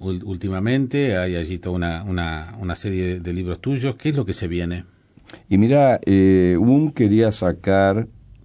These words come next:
Speaker 2: un par de inéditos, eh, ahora, eh, no sé si a fin de año uno y, eh, y el año que viene otro,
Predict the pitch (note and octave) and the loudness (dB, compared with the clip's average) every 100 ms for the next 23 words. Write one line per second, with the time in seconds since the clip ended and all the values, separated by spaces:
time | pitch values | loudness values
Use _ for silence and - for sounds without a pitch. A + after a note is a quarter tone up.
0 | _ _ _ _ _ _ _ _ _ _ | _ _ _ _ _ _ _ _ _ _
1 | _ _ _ - E2 D2+ G2+ G2+ F#2+ F#2 | _ _ _ -4 -2 0 2 2 2 4
2 | F#2+ A#2+ A#2 F2+ F2 F2 F#2 G#2 A2 - | 4 4 4 4 2 0 0 0 -2 -12
3 | _ _ _ _ - E2+ D#2+ D2 D#2+ G2+ | _ _ _ _ -2 2 2 4 4 4
4 | A#2+ A2 E2+ F2 A#2+ - - C#2+ D2 C#2+ | 4 4 4 4 2 -2 -4 0 2 2
5 | C2 B1+ C#2+ D#2+ F#2+ F#2+ F2 - D#2 C#2+ | 0 0 0 0 0 0 0 -2 0 0
6 | - F#2+ F#2 F2 F2+ F#2 F2+ F2+ G#2 A2 | 0 0 2 4 4 4 4 4 4 6
7 | G#2+ F2 D#2 D#2 D2+ E2 - - - - | 4 4 2 0 -2 -2 -4 -6 -6 -10
8 | - - - D#2 F2+ G2+ F2+ F2+ F2+ F2+ | -10 -6 -2 0 2 2 2 2 4 4
9 | G2 G#2+ A2 A2 | 2 0 0 0